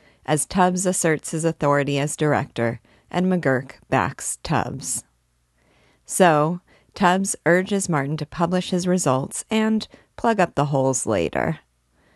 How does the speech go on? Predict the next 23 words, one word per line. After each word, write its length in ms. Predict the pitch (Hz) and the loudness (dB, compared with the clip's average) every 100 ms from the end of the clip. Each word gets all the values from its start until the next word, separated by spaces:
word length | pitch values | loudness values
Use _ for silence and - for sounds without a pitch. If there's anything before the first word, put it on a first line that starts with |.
| _ _ | _ _
Nominally, 800 | 196 180 160 143 131 131 147 - | 2 4 4 2 2 2 0 -4
he's 240 | _ 170 156 | _ -2 2
after 480 | 156 160 - 151 151 | 2 2 0 -2 0
the 160 | - | -2
greatest 560 | 156 165 165 175 - - | 2 2 2 0 -4 -2
good 340 | 151 135 139 | 0 0 0
for 140 | 160 151 | 0 0
the 80 | |
greatest 500 | 143 131 127 131 - | 2 0 0 0 -2
number. 580 | 139 110 104 90 90 131 _ _ _ _ _ | -2 -2 -2 -4 -4 -8 _ _ _ _ _
Really, 560 | - 165 160 156 156 156 _ _ | -2 2 2 2 0 -4 _ _
he 160 | - 180 | -2 0
wants 240 | 156 147 | 0 -2
to 100 | - | -2
make 200 | 151 143 | -2 -2
sure 180 | - 147 | -2 -2
no 220 | 147 151 | 0 0
one 160 | 165 175 | 0 0
beats 320 | 151 131 - | -2 -4 -4
them 240 | 135 131 139 | -4 -4 -2
to 120 | 143 | -2
the 120 | 147 | -2
glory. 640 | 151 120 101 - - 143 | -2 -2 -2 -4 -4 -6